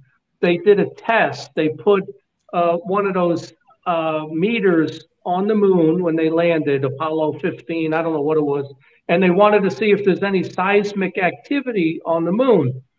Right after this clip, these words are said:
So when they took off, they deliberately dropped the, uh, booster back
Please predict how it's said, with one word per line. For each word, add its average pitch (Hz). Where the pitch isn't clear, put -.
So 208
when 208
they 202
took 233
off, 247
they 185
deliberately 214
dropped 202
the, 180
uh, 165
booster 165
back 220